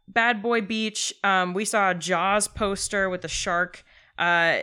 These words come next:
there were, like, people kind of, you know, waving their noses, so I think that was just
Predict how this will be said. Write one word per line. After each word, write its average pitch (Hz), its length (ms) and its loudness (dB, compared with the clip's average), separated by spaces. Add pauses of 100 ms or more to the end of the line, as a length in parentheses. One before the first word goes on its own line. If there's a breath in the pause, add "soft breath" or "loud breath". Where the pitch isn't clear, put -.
there 202 280 2
were, 240 140 2
like, 226 260 0
people 247 300 -4
kind 208 240 0
of, 180 280 0
you 196 140 -6
know, 165 220 -2
waving 185 580 -4
their 180 140 0
noses, 180 580 -2
so 180 100 -2
I 160 60 0
think 196 160 -6
that 180 140 0
was 180 120 -4
just - 360 -10